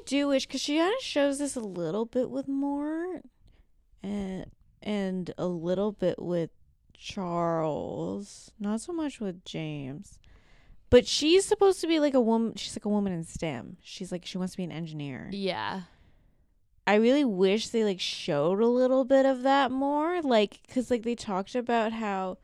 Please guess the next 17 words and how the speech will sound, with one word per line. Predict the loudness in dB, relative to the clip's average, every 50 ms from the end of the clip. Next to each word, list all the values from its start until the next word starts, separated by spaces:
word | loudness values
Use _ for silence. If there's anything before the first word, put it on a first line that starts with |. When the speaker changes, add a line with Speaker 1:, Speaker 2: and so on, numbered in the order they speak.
| _ -20 -20 _ _ _ _ _
Speaker 1:
so, | -16 -12 -6 -2
like, | -2 -2 -2 -4 -8 -16 -18 -20 _ -8
James | -4 -2 0 0 0 -2 -2 -2 -2
has | -2 -2 -2
this, | -4 -4 -2
like, | -4 -4 -4 -6
mechanical | -10 -8 -8 -8 -8 -10 -10 -8 -8 -8 -8 -10 -10 -10 -10 -8 -8
wing. | -8 -8 -6 -6 -4 -4 -6 -6
And | -6 -8
I | -8 -8 -10 _ _ _ -6
literally, | -4 -2 -2 -2 -2 -2 -2 -2 -2 -2
I |
was | -2 -2 -4
just | -6 -8 -6
waiting | -6 -6 -4 -4 -6 -6
for | -8 -10
the | -12